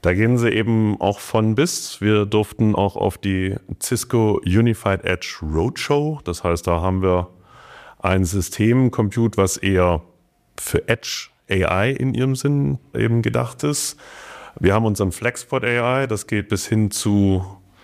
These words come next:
Superpods von Nvidia, wo eben, äh, Cisco auch mitspielen will, dann nicht im Compute-Umfeld. Was bei mir jetzt, äh, immer wieder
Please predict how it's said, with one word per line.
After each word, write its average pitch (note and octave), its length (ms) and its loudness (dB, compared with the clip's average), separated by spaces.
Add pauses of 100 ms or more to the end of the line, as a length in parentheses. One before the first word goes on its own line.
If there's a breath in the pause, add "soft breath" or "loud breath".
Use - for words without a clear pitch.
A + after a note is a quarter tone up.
(180 soft breath)
Superpods - 680 -2
von G#2+ 180 -6
Nvidia, C#3+ 640 -2
wo G#2+ 260 0
eben, A2 640 -2
äh, G2+ 240 0
Cisco - 380 -2
auch - 240 -2
mitspielen A#2 480 0
will, B2+ 120 4
dann F#2 240 2
nicht G2+ 360 2
im G#2 80 2
Compute-Umfeld. B2+ 720 0 (480 loud breath)
Was G2+ 160 0
bei A#2 80 4
mir C3 240 4
jetzt, D3+ 260 -2
äh, A#2 220 4
immer B2 240 2
wieder A#2+ 520 0